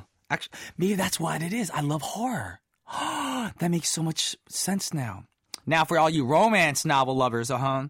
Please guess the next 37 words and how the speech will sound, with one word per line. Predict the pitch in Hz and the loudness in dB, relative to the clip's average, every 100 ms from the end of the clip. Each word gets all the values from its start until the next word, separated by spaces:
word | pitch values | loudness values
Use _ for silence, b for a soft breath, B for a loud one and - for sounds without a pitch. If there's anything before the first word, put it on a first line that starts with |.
| - | -6
you | 127 135 | -2 -2
enthusiasts, | 139 170 165 165 165 - - - B B - | 2 2 2 0 -2 -4 -6 -10 B B -2
you | 165 | 2
guys | 170 | 2
are | 160 | 2
passionate | - 170 165 170 180 165 | 0 2 2 0 -2 -2
at | 143 127 | -4 -6
heart. | - - - _ - - | -10 -14 -14 _ -6 4
Always | 196 208 196 | 6 6 4
managing | 190 190 180 190 | 2 2 2 0
to | - 160 | -2 -6
keep | - 196 185 | -2 -2 0
a | 156 | -4
positive | 139 - 190 196 185 | -2 2 2 2 2
outlook | 175 165 175 | 4 4 0
on | 160 156 | 0 4
life, | 185 185 - B B B | 4 4 0 B B B
even | 247 277 262 | 2 2 2
if | 247 | 0
you've | 226 175 | 0 0
hit | 214 | 0
rock | 190 185 151 | 4 2 4
bottom. | 165 180 131 123 196 | 4 4 2 -2 0
And | 254 226 175 B B - | 2 4 2 B B -4
the | 160 | 2
sci-fi | 226 233 226 220 | 6 6 6 4
lovers | 226 220 | 4 2
are | 208 214 214 | 4 4 4
the | 190 | 2
ones | 175 214 208 185 | 2 2 2 0
that | 180 | 0
have | 175 175 | 0 0
the | 170 | 0
really | 147 180 190 | -2 -2 -2
great | 156 170 156 | -2 -2 -2
ideas, | 143 160 185 135 | -2 -2 -2 -2
but | 117 233 185 | 2 2 2